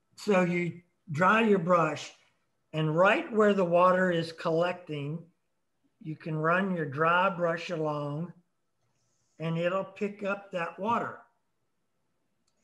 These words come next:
If you don't get it all, you can come back and pick it up, dry your,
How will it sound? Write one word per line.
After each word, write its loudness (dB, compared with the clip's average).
If -20
you -12
don't -4
get -2
it 0
all, 2
you -4
can -10
come -8
back -8
and -8
pick -12
it -8
up, -6
dry 2
your, -8